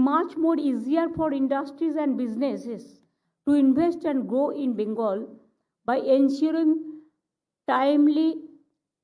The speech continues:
approvals and providing seamless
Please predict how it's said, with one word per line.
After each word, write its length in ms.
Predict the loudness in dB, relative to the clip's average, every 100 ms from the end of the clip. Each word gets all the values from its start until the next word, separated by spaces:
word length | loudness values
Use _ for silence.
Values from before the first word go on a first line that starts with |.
| _ _ _ _ _ _ _ _ _ _ -10
approvals 680 | -6 -6 -4 -4 -6 -10 -14 -20 _ _ -4
and 100 | -2 -2 -2
providing 540 | -2 0 0 2 2 2 -2
seamless 520 | 0 2 4 4 2